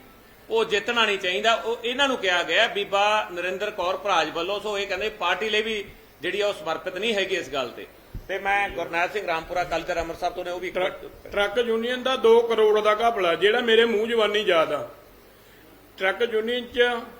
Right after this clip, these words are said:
Speaker 2: ਤੇਈ ਸੌ ਇੱਕ ਗੱਡੀ ਆ, ਉਹਦਾ ਦੋ ਸੌ ਰੁਪਇਆ ਗੁੰਡਾ ਟੈਕਸ ਲਾਇਆ ਨਰਿੰਦਰ ਕੌਰ ਭਰਾਜ ਨੇ, ਧੱਕੇ ਨਾਲ ਲਵਾਇਆ। ਉਹਦੇ ਦੇ ਵਾਸਤੇ ਧਰਨਾ ਵੀ ਲੱਗਿਆ, ਹੋਰ ਵੀ ਲੱਗਿਆ।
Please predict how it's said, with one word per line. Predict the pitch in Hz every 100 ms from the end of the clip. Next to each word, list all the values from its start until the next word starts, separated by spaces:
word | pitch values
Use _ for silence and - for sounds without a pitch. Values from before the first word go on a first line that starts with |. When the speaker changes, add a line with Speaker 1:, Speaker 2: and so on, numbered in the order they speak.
| -
Speaker 2:
ਤੇਈ | 220 220 220
ਸੌ | - 226 233
ਇੱਕ | 220
ਗੱਡੀ | 220 214 202 185
ਆ, | 143 123 - - - - - - - -
ਉਹਦਾ | 214 254
ਦੋ | 220 220
ਸੌ | 214 226
ਰੁਪਇਆ | 220 220
ਗੁੰਡਾ | 233 220 214 208
ਟੈਕਸ | 208 202 214
ਲਾਇਆ | 190 185 202
ਨਰਿੰਦਰ | 214 202 196 190
ਕੌਰ | 190 208
ਭਰਾਜ | 208 220 214 190
ਨੇ, | 202
ਧੱਕੇ | 226 220 202
ਨਾਲ | 190 180
ਲਵਾਇਆ। | 165 151 131 - - - - - - - - - -
ਉਹਦੇ | 196 220
ਦੇ | 233 240
ਵਾਸਤੇ | 226 208 220
ਧਰਨਾ | 233 233 208 208
ਵੀ | 208
ਲੱਗਿਆ, | 214 208 208 196
ਹੋਰ | 190 196
ਵੀ | 202
ਲੱਗਿਆ। | 214 202 214 202